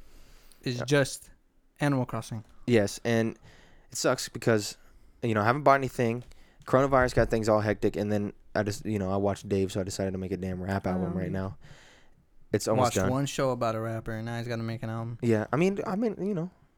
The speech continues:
Speaker 2: I just, you get that fire, and you just go.
Speaker 1: <laughs>
Speaker 2: S-, you know, you, that shit
Speaker 1: Nah,
Speaker 2: ignites.
Speaker 1: I'm messing with you.
Speaker 2: You know, like, I had, you know, you know how much I don't like church, which i-, is whatever. But I had a youth pastor who always told me, like,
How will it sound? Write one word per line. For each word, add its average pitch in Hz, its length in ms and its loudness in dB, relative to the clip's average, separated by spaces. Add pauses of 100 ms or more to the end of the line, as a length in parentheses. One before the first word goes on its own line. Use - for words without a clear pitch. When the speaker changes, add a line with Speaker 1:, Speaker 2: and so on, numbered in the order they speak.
Speaker 2:
I 156 80 2
just, 165 200 -4
you 151 140 0
get 151 240 2
that 165 160 6
fire, 151 360 4
and 104 180 -4
you 117 80 -2
just 120 200 0
go. 120 360 4
Speaker 1:
<laughs> - 80 -20
Speaker 2:
S-, - 200 -16
you 110 140 -2
know, 110 100 2
you, 110 300 0
that 110 180 0
shit 120 180 0
Speaker 1:
Nah, 92 60 2
Speaker 2:
ignites. 117 380 0
Speaker 1:
I'm 117 60 -6
messing 110 200 -10
with 104 120 -14
you. - 60 -18 (240)
Speaker 2:
You 131 120 2
know, 113 160 4
like, 110 200 2
I 123 100 6
had, 127 300 2 (480)
you 127 80 -6
know, 104 260 -6 (280)
you 147 80 -6
know 170 80 2
how 151 80 2
much 120 180 0
I 110 40 4
don't 101 140 -2
like 95 160 -4
church, 92 360 -6 (100)
which 107 220 -4
i-, 104 80 -4 (120)
is 107 200 -2
whatever. 95 320 0
But 101 260 4
I 110 80 6
had 127 100 4
a 120 40 0
youth 120 160 0
pastor 104 280 0
who 101 40 4
always 101 160 2
told 101 140 -4
me, 98 60 -2
like, 95 180 -4